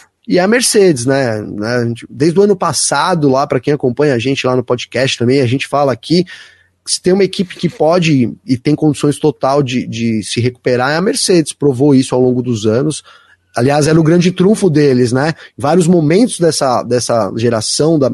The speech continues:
de vitórias da Mercedes, eles estiveram atrás, mas conseguiram dar um salto, né? Impressionante. Então, é isso. Que bom, que bom pro campeonato aí também. E pros fãs do Hamilton, tá? Os fãs do Hamilton tavam felizes. Hoje eu vi muita gente comemorando aí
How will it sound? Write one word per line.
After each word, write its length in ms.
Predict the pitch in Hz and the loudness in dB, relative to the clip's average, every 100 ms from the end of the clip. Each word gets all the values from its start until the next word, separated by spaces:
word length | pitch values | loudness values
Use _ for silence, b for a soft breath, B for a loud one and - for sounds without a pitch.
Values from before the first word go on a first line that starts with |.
| - | -6
de 220 | - 101 | -16 -12
vitórias 380 | 110 - 123 117 | -10 -4 0 0
da 80 | 110 | 0
Mercedes, 440 | 107 - 160 175 B B B | -4 -2 -2 -2 B B B
eles 260 | 147 160 151 | 0 0 0
estiveram 560 | 165 - 156 151 196 196 | -2 0 2 2 2 0
atrás, 580 | - 143 135 160 208 | -2 -4 0 0 0
mas 180 | 180 170 | 0 -2
conseguiram 760 | - 175 170 139 160 190 180 139 _ _ _ | 0 -2 -2 0 2 2 0 -4 _ _ _
dar 180 | 131 131 | -4 -2
um 140 | 165 | -2
salto, 520 | - - 139 160 - 117 | -2 -2 0 0 -2 -2
né? 120 | 131 | -2
Impressionante. 680 | 131 135 - 147 113 104 - | -2 -4 -2 0 -2 -6 -6
Então, 200 | 123 131 B B B B _ | -4 -4 B B B B _
é 140 | 139 170 | -2 2
isso. 320 | 143 - - | 2 0 -4
Que 100 | 185 | -4
bom, 400 | 135 139 151 113 - | 0 2 2 0 -4
que 120 | 127 | -2
bom 180 | 123 139 | 0 -2
pro 120 | 151 | -2
campeonato 600 | 151 147 156 123 123 127 | -2 0 2 2 -2 -2
aí 120 | 120 | -2
também. 380 | 117 135 85 78 _ _ | 0 0 -2 -6 _ _
E 80 | 226 | -4
pros 200 | - 294 | 0 0
fãs 260 | 214 240 202 | 2 2 2
do 100 | 269 | 0
Hamilton, 500 | 226 247 226 190 139 | 2 4 4 2 0
tá? 200 | 147 131 | 0 0
Os 160 | 127 - | -2 -2
fãs 220 | 151 160 | 0 2
do 60 | 160 | 4
Hamilton 380 | 147 165 160 170 | 2 0 -2 -4
tavam 380 | 170 180 190 - _ _ B B | -2 0 0 -4 _ _ B B
felizes. 500 | - 220 226 214 151 | -2 2 4 4 4
Hoje 220 | 143 143 | 4 2
eu 20 | 156 | 2
vi 80 | |
muita 280 | 165 170 175 | 2 2 2
gente 200 | 160 175 | 0 -2
comemorando 640 | - 165 165 165 127 135 127 | -2 0 2 2 2 2 2
aí 220 | 117 | -2